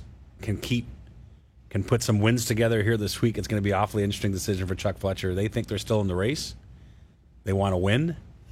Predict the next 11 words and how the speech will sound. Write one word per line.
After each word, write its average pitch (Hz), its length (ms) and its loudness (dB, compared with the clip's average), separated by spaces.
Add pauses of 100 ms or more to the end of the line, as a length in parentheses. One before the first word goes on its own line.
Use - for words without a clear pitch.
(340)
<laughs> 107 100 0 (300)
But 110 140 6
I 104 100 4
think 117 220 2
what 113 100 6
it 104 60 4
really 131 420 4
comes 104 240 0
down 98 300 4
to 98 240 2
is 90 340 0